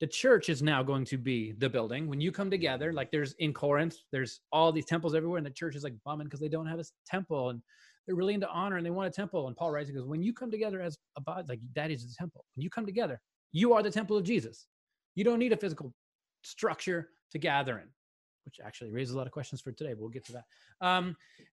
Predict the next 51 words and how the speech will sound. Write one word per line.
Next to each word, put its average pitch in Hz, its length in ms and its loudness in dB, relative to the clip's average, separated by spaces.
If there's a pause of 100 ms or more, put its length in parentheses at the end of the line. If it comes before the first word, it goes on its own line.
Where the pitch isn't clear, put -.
(220)
and 220 480 4
so 220 100 4
he's 185 160 8
like, 180 140 6
he's 160 140 4
like, 147 160 4
"This 208 180 8
is 180 80 0
what 202 100 2
you're 196 80 6
gonna 202 180 6
do." - 60 -6 (540)
And 175 240 0
so 190 580 4
in, 190 220 -4
in 185 100 0
the 160 60 2
book 208 240 2
of 165 80 2
Acts, - 460 4
the, 127 180 -4 (720)
the 147 160 -6
general 175 540 -2
idea 151 420 2
is 120 480 -6 (600)
you 135 180 0
are 123 140 2 (320)
not 147 180 0
only 180 160 2
the 143 80 0
temple, 165 500 -2 (580)
but 131 100 -8
there's 170 180 2
not 226 160 4
even 175 160 6
a 143 60 6
law 151 340 6
in 143 160 -2
that 139 160 -4
temple 160 260 0
anymore. 127 340 -4
It's 151 200 -6
written 170 180 -4
on 139 100 -2
your 113 120 -6
heart. 151 320 -2
It's - 120 -10
the 135 80 -8
Spirit 151 280 -2
of 139 40 -4
God 131 220 0